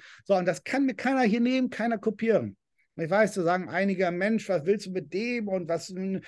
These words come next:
n-, n-, n-, eine Tischtennisplatte?“ <laughs> Ja, aber hey, ist mir doch egal. Wenn die Leute Tischtennis spielen wollen in der Mittagspause, sollen sie das machen, verdammt nochmal. Ich spiele da selber nicht jeden Tag. Aber wenn die das machen wollen,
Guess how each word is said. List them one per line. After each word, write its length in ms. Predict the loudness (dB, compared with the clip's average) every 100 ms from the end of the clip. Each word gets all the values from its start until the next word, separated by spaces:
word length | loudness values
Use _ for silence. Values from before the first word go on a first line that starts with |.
| -14 -8
n-, 200 | -6 -4
n-, 160 | -6 -6
n-, 280 | -10 -10 -8
eine 280 | -6 -6
Tischtennisplatte?“ 1000 | 0 0 2 0 -2 0 0 4 4 2 -2 -10
<laughs> 120 | -12 -12 -14 -2
Ja, 220 | -2 -2 -10 _
aber 180 | -2 2
hey, 260 | 2 2 -4 _ _ -14
ist 200 | -10 -2
mir 140 | 2
doch 140 | 2 2
egal. 560 | 0 2 2 2 0 -2
Wenn 180 | -2 0
die 80 |
Leute 340 | 4 4 2 0
Tischtennis 500 | 0 2 -2 -4 -6
spielen 300 | 0 2 4
wollen 200 | 4 4
in 80 | 4
der 80 |
Mittagspause, 600 | 2 2 -2 -2 0 0
sollen 240 | 0 -2 0
sie 60 |
das 160 | 0 0
machen, 260 | -4 -2 0
verdammt 300 | 0 0 -4
nochmal. 420 | -6 -6 -6 -10 _ _ _ _ _ _ _ _ _ _ _ _ _ _ _
Ich 220 | 0 0
spiele 220 | 0 0 2
da 120 | 2
selber 260 | 2 2
nicht 180 | 0 0
jeden 220 | 2 2
Tag. 200 | 0 -6 -10 -12 0
Aber 200 | 2 4
wenn 180 | 4
die 120 | 4 4
das 200 | 2 2
machen 280 | 0 0
wollen, 320 | 2 2 0